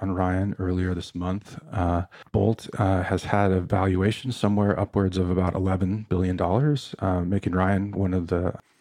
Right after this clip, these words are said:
younger billionaires out there in the tech world. As I was doing my research, I loved coming across this part where you, you grew up in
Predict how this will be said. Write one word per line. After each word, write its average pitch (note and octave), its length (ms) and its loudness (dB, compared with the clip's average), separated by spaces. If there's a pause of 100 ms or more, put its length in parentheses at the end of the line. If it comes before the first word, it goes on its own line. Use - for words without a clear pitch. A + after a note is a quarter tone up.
(380)
younger C3 240 2
billionaires G2+ 640 2
out G#2 200 0
there G2 260 2
in F#2 120 0
the F#2+ 80 0
tech - 300 -2
world. F#2+ 400 0 (440)
As A#2 100 0
I A#2 60 4
was G#2 160 2 (160)
doing A#2+ 180 2
my A2 80 4
research, A2 520 2 (140)
I A2 60 0
loved G#2+ 300 2 (160)
coming G#2+ 260 2
across - 600 0
this - 140 -2
part - 380 0
where F#2+ 240 4
you, F#2+ 240 2
you G#2 140 0
grew G#2 180 2
up - 200 -4
in F#2+ 420 0